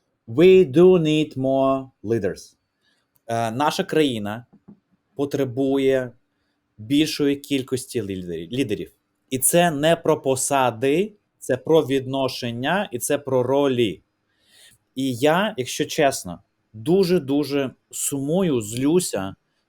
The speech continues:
жалкую, гніваюся від того, що відбувається зараз. Але разом з тим я дуже радію, тому що я бачу,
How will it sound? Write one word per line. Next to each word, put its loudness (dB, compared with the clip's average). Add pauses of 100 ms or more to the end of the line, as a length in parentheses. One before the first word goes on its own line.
жалкую, 0 (680)
гніваюся -2
від -6
того, 0
що -2
відбувається 0
зараз. -4 (720)
Але 4
разом 2
з -2
тим 2
я 0
дуже 2
радію, -2
тому -8
що -8
я 0
бачу, 0